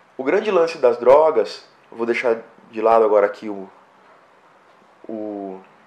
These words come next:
o outro monitor, é o seguinte, o uso de drogas no bodybuilding vem crescendo demais, e o abuso chegou num ponto muito complicado, muito perigoso.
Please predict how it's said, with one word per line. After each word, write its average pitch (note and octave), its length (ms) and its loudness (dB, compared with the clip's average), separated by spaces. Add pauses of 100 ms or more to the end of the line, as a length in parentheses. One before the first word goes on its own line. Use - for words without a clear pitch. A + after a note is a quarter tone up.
(880)
o B2 60 -4
outro A2 220 -4
monitor, B2+ 500 -2 (540)
é B2 60 -2
o A2+ 40 2
seguinte, A#2+ 640 -14 (260)
o A2+ 60 -12 (220)
uso C#3 220 -16
de A#2 100 -16
drogas A#2+ 800 4 (360)
no G#2 120 -14
bodybuilding G#2+ 500 -4
vem G#2+ 120 -8
crescendo A2+ 400 -10
demais, G2+ 380 -4
e G2+ 60 -16
o A2 80 2
abuso A#2+ 640 -2
chegou A#2 320 -6
num A#2 100 -8
ponto A#2 440 -6
muito B2+ 340 -12
complicado, B2+ 640 -6
muito B2 200 -14
perigoso. A#2+ 540 -6